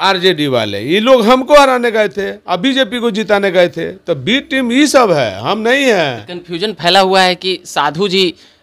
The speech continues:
Speaker 2: अ, अ, और ओवैसी जी या उन्हें उ, उ सब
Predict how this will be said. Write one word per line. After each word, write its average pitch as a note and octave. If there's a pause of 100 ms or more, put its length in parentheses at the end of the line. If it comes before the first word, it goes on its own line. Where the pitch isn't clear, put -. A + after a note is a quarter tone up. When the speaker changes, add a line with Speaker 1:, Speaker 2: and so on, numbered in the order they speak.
Speaker 2:
अ, -
अ, D3+
और D3
ओवैसी D3
जी D#3
या D3
उन्हें C#3+
उ, C#3+
उ C#3+
सब C3